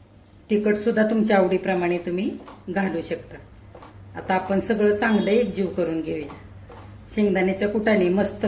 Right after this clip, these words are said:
खमंगपणा येतो चटणीला. आता दोन मिनिटं सगळी चटणी चांगली परतवून घेतलेली आहे.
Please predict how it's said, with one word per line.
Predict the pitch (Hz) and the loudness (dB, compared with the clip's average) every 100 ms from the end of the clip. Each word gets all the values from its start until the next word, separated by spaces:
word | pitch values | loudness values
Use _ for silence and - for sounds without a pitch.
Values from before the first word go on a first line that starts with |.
| 214 | 2
खमंगपणा | 220 196 185 190 196 180 | 2 4 2 2 0 2
येतो | 175 175 - 196 - - - - | 0 -2 -4 -4 -8 -18 -20 -4
चटणीला. | 180 - 160 156 202 - - - - - - - - - - - - - - - - - - - - - - - - | -2 0 -2 -4 -8 -14 -20 -20 -20 -20 -18 -18 -18 -18 -18 -18 -20 -20 -20 -20 -20 -20 -20 -20 -20 -20 -20 -20 -10
आता | 165 190 | -6 -2
दोन | 196 208 208 | 2 4 4
मिनिटं | 208 220 - 160 170 - - - - | 4 4 2 -2 -2 -8 -20 -20 -14
सगळी | - 190 190 | -4 0 2
चटणी | 190 208 214 190 | 2 0 2 0
चांगली | 202 196 175 175 | 2 2 2 0
परतवून | - 208 - 175 185 | 0 -2 0 0 0
घेतलेली | 165 156 - 147 | 0 -4 -4 -6
आहे. | 151 | -6